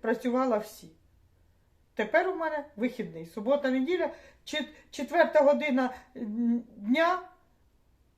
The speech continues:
з понеділка по п'ятницю, чотири нуль п'ять, чотири нуль десять, я вже вдома. І відпочиваю. Тому ось так.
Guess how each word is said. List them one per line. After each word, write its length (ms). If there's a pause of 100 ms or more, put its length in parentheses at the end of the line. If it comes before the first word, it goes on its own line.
(280)
з 20
понеділка 540
по 160
п'ятницю, 560 (200)
чотири 520
нуль 220
п'ять, 360
чотири 420 (260)
нуль 360 (100)
десять, 460 (200)
я 140
вже 200
вдома. 480 (1600)
І 140
відпочиваю. 800 (1300)
Тому 280
ось 140
так. 320